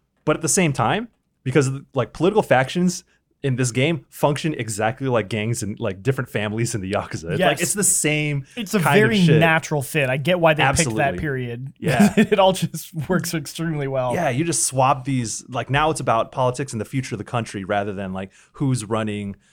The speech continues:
Speaker 1: like, all of the, all the clubs and casino or, like, all the clubs and bars in Kamurocho. Uh, so the stakes feel higher. The stakes feel like they, they have more weight behind them,
Speaker 2: Mm-hmm.
Speaker 1: uh, when they are trying to fight for power. Uh, and it's, yeah, it's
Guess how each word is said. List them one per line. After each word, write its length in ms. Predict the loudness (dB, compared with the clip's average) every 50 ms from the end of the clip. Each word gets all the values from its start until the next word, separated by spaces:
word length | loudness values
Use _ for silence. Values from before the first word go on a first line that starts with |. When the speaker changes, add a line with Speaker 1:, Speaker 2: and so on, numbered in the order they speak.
| _ _ _ _ _
Speaker 1:
like, 300 | -12 -12 -12 -12 -14 -16 -18 -16 -10
all 300 | -6 -4 -2 -2 -2 -2
of 80 | -4 -4
the, 240 | -6 -4 -4 -6 -8 -10 -14 _ _ _ _ _
all 100 | -10 -8
the 80 | -8
clubs 380 | -8 -4 0 0 0 0 -2 -4
and 100 | -6 -6
casino 460 | -6 -8 -8 -6 -6 -6 -6 -8 -8
or, 260 | -8 -6 -6 -6 -6 -8
like, 180 | -8 -10 -12 -12 -8 -6
all 120 | -6 -6
the 60 | -6 -6
clubs 340 | -6 -4 -4 -4 -4 -4
and 140 | -8 -8 -6
bars 420 | -4 -2 -2 -2 -2 -4 -4 -6 -8
in 400 | -10 -8 -8 -8 -8 -8 -10 -12 -8
Kamurocho. 640 | -6 -4 -4 -4 -4 -6 -6 -10 -12 -14 -14 -16 -16 -18 _ _ _ _ _ _
Uh, 180 | -20 -18 -12 -6
so 120 | -4 -2
the 100 | 0 0
stakes 360 | 0 2 2 2 2 2 -2
feel 200 | 0 0 0 0
higher. 320 | 0 -2 -4 -4 -6 -8 -10
The 80 | -10
stakes 340 | -12 -8 -4 -4 -4 -4 -4
feel 160 | -4 -4 -2
like 200 | -2 -2 -2 -2
they, 300 | -4 -6 -6 -4 -6 -8 -10 _ _ _ _
they 160 | -6 -6 -2
have 300 | -2 -2 -2 -2 -4 -8 _
more 320 | -10 -8 -6 -4 -4 -4 -4
weight 360 | -4 -6 -8 -8 -10 -10 _
behind 360 | -8 -8 -6 -8 -8 -6 -6
them, 180 | -6 -4 -2 -2
Speaker 2:
Mm-hmm. 220 | -4 -4 -6 -10 -14 -18 _ _ -12
Speaker 1:
uh, 120 | -10 -8
when 280 | -6 -4 -4 -4 -4 -2
they 140 | -2 0 0
are 120 | 0 0
trying 260 | -2 -4 -4 -6 -4 -6
to 100 | -8 -8
fight 280 | -4 -4 -4 -4 -4
for 240 | -6 -4 -2 -2 -2
power. 420 | -2 -4 -4 -2 -2 -2 -4 -8 -12 _ _ _ _ _ _
Uh, 280 | -18 -16 -14 -14 -14 -14 -12
and 120 | -10 -8
it's, 240 | -6 -6 -8 -8 -10
yeah, 200 | -10 -12 -12 -12 -10
it's 360 | -10 -6 -6 -6 -6 -6 -10